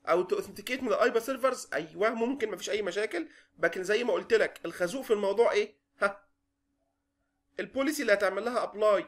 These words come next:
هيبقى شكلها عامل ازاي؟ البوليسي هيبقى شكلها عامل ايه؟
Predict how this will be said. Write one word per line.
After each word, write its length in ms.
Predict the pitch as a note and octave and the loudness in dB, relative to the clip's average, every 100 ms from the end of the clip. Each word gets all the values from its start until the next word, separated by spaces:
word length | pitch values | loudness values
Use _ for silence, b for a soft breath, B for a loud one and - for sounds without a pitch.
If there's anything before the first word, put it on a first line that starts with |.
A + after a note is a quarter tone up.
| - | -2
هيبقى 240 | F#3+ G#3+ | 2 4
شكلها 320 | G3+ G#3 A3 | 2 -2 0
عامل 180 | G#3+ A#3 | 2 2
ازاي؟ 480 | F#3 E3 G#3 E3 - _ _ _ _ _ _ _ _ _ _ _ _ _ _ _ _ _ _ _ _ _ - | -2 0 0 0 -8 _ _ _ _ _ _ _ _ _ _ _ _ _ _ _ _ _ _ _ _ _ -12
البوليسي 420 | E3+ F3 A#3+ A#3 G#3 | -10 -2 -2 0 -2
هيبقى 140 | G3+ | -2
شكلها 260 | - G3+ G#3+ | -4 -2 2
عامل 260 | G#3 G#3 | 2 0
ايه؟ 320 | F#3+ F#3+ - | -4 -8 -12